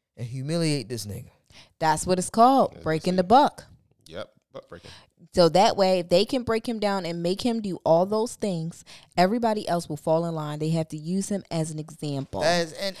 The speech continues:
Speaker 1: and
Speaker 2: They have to use him as example. They always take the biggest and baddest one on there and they break the buck. And what they do is humiliate him, demasculate him,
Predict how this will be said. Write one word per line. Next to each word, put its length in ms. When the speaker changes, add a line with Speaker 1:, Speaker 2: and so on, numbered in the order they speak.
Speaker 1:
and 160
Speaker 2:
They 40
have 100
to 80
use 380
him 180
as 240
example. 460
They 180
always 400
take 260
the 100
biggest 580
and 540
baddest 640
one 480
on 260
there 160
and 100
they 100
break 300
the 80
buck. 300
And 80
what 140
they 140
do 240
is 160
humiliate 1080
him, 300
demasculate 1080
him, 400